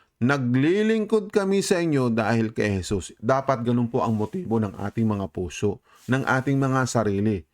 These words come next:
Nangangaral po kayo, hindi yung inyong sarili. Eh, katulad po ninyo, ano ho,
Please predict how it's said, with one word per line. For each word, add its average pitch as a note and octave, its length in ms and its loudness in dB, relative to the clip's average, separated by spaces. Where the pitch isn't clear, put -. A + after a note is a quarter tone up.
Nangangaral F3 800 0
po E3+ 80 0
kayo, C#3 480 2
hindi E3 320 0
yung C#3+ 480 0
inyong D3+ 160 0
sarili. C#3+ 720 2
Eh, G#2+ 160 -6
katulad B2+ 400 0
po C3 160 0
ninyo, C#3+ 320 0
ano A#2+ 160 2
ho, C#3+ 140 2